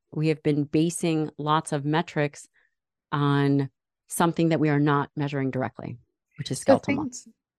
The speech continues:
Speaker 2: so things like the Tanita or the Staiku that's looking at body fat percentage and muscle, they're giving you these percentages. Are they accurate?
Speaker 1: In extrapolation.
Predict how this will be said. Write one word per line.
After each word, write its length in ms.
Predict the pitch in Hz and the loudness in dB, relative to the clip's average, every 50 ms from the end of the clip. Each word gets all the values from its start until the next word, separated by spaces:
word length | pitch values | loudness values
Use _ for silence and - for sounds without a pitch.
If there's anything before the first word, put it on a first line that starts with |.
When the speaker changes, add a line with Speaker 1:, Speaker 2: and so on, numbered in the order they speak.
| _ _ _ | _ _ _
Speaker 2:
so 180 | - - 262 254 | -6 0 0 0
things 360 | 247 - 302 294 311 294 - | 2 0 -2 -4 -4 -2 -2
like 220 | 269 247 220 185 | -2 -2 -2 -2
the 120 | - 220 202 | -4 -6 -6
Tanita 800 | - - - 214 208 202 208 208 214 208 196 190 180 180 180 - | -8 -8 -6 -4 -2 -2 0 0 0 0 0 0 0 0 -2 -4
or 160 | - 196 185 | -4 -6 -6
the 100 | 185 185 | -6 -6
Staiku 960 | 180 - - - - 196 196 196 196 185 - - 196 175 170 165 160 160 175 220 - | -6 -8 -8 -8 -4 -4 -2 -2 -4 -6 -6 -6 -4 -4 -4 -4 -6 -8 -10 -14 -12
that's 320 | - 175 175 180 - - | -10 -10 -10 -12 -12 -12
looking 320 | - 190 190 - 196 190 185 | -10 -10 -10 -10 -10 -10 -8
at 220 | 185 185 - - | -8 -10 -8 -6
body 340 | - 185 190 190 196 196 196 | -4 -2 -2 -2 -2 -4 -6
fat 300 | - - 196 180 - - | -6 -4 -4 -4 -6 -8
percentage 640 | - - 185 - - 180 170 170 175 170 170 165 170 | -12 -14 -10 -8 -6 -6 -4 -4 -6 -8 -8 -8 -8
and 180 | 175 175 175 175 | -8 -8 -8 -6
muscle, 400 | 180 190 185 - - 190 170 170 | -6 -6 -6 -6 -6 -6 -6 -6
they're 140 | 165 175 | -6 -8
giving 300 | 175 170 202 190 208 208 | -8 -6 -8 -6 -6 -6
you 100 | 202 196 180 | -8 -8 -8
these 240 | 165 175 170 170 - | -8 -8 -8 -10 -10
percentages. 920 | - - 165 - - 196 208 208 196 185 165 170 160 151 156 170 - - | -10 -10 -10 -6 -4 -4 -4 -4 -4 -6 -6 -8 -10 -10 -10 -12 -12 -10
Are 120 | 180 180 | -10 -8
they 340 | 175 185 202 208 208 208 214 | -6 -4 -4 -4 -4 -4 -6
accurate? 520 | - - 190 202 - - 294 320 339 330 - _ _ _ _ _ _ _ _ _ _ - | -4 -4 -4 -4 -4 -6 -8 -8 -8 -8 -10 _ _ _ _ _ _ _ _ _ _ 0
Speaker 1:
In 100 | 165 165 | 2 2
extrapolation. 840 | 165 - - - - 170 185 - 143 135 113 - - - - - | 2 0 -2 -2 0 0 0 2 0 0 0 -2 -4 -6 -8 -8